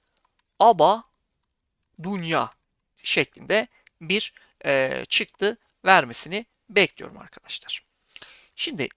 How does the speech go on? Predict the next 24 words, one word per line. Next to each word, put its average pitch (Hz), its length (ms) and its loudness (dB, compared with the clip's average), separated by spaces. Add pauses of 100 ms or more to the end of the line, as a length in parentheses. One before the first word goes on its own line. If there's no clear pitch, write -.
(120)
if - 280 0
diyoruz. 131 600 -10 (440)
Bulunan. 170 440 -10
Şimdi 165 260 -8
burada 214 300 2 (640)
bir 196 120 -2
char 208 480 4 (380)
döndürdüğü 131 500 -2
için 220 360 -6 (220)
bunu 165 180 -8
bir 240 60 -10
kon-, - 480 -2
kontrol 170 420 -2
yapısıyla 147 640 0 (340)
yapmamız 180 400 0
gerekiyor. 143 220 4
Yani 147 120 4
true 226 360 -8
veya 190 280 6 (200)
false - 400 0
dönecek - 480 -10
arkadaşlar. - 600 -12
Bu - 80 -14
da 202 180 0